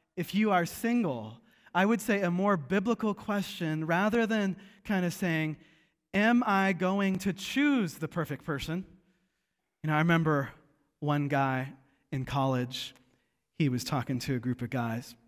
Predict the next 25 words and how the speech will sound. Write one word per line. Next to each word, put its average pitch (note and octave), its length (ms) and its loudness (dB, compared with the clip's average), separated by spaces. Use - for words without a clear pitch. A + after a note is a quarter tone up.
and, C3 320 -2
uh, B2 120 -4
he A#2 180 0
was C3 140 -4
like, C3+ 200 -4
"Andrew, D3+ 400 2
I'm D3 120 2
just D3 140 -2
gonna D#3 160 2
keep - 240 -2
waiting C#3+ 580 0
to D3+ 120 -6
get D#3 180 -2
married, E3 420 -2
'cause C#3 180 -2
the C3+ 100 -2
longer C#3+ 420 0
I C3+ 200 0
wait, B2+ 380 -4
the C#3 80 -4
more C3 180 -4
perfect - 420 -8
she - 160 -4
will A2+ 120 -6
be." A2 280 -8